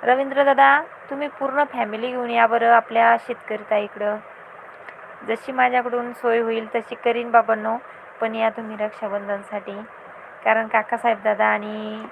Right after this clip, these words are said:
वहिनी पण येणार आहेत रक्षाबंधनला. ते चिखलदऱ्याहून येऊन राहिलेत आपल्याकडं, जे आत्ता आले होते ना, ते आहेत फॉरेस्ट अधिकारी.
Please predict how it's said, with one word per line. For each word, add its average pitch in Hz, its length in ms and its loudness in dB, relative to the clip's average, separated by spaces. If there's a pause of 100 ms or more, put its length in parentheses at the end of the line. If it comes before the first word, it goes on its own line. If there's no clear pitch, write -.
(440)
वहिनी 226 260 -2
पण 220 220 -4
येणार 214 220 -2
आहेत 214 160 -2 (100)
रक्षाबंधनला. 220 600 -4
ते 254 220 -4
चिखलदऱ्याहून 226 760 4
येऊन 214 180 -6
राहिलेत 220 280 2
आपल्याकडं, 202 480 -2 (1120)
जे 233 80 6
आत्ता 233 320 4
आले 240 220 4
होते 226 200 -2
ना, 220 140 -2
ते 233 160 2
आहेत 233 260 4 (140)
फॉरेस्ट 208 340 2
अधिकारी. 214 480 -4